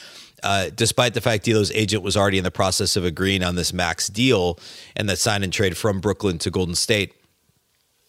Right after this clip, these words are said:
So that there's, there's some in the article about that. Uh, and some of the Warriors' concern about, can we play defense with D'Lo, with Steph, with Klay Thompson? Um, will he be able to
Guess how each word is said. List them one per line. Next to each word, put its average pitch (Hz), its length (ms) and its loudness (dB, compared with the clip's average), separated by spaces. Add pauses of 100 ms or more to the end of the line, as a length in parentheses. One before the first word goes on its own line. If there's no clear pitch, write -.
(360)
So 147 200 4
that 143 280 2
there's, 156 380 2
there's 139 240 4
some 165 460 4
in 147 100 4
the 143 80 4
article 123 300 4
about 107 240 2
that. 110 340 2 (500)
Uh, 107 320 2
and 101 260 -2
some 135 180 2
of 123 80 4
the 120 60 4
Warriors' 117 320 4
concern 113 400 2
about, 101 280 2
can 110 200 0
we 101 160 0
play 98 240 0
defense 113 540 0
with 95 140 -2
D'Lo, 104 340 4
with 92 120 -2
Steph, 101 400 0
with 92 160 -4
Klay 95 220 0
Thompson? 92 560 0 (480)
Um, 87 580 0
will 107 360 2
he 101 160 0
be 104 140 4
able 95 160 4
to 92 540 0